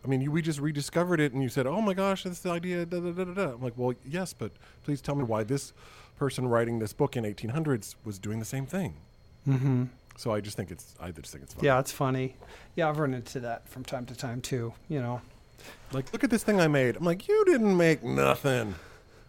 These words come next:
Speaker 1: I made this. You're a slapdash mix of all of these other things. Come on now.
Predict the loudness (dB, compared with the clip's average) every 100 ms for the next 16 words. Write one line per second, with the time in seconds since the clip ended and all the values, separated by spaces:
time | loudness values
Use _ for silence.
0 | -20 -4 0 2 4 2 2 2 2 -2
1 | -10 -14 -16 -12 -2 2 4 6 8 8
2 | 4 0 6 6 6 2 4 6 6 4
3 | -4 -4 0 4 4 2 -2 0 2 4
4 | 4 2 -2 -2 -2 -2 -4 -4 -4 -8
5 | -8 0 4 4 2 2 2 2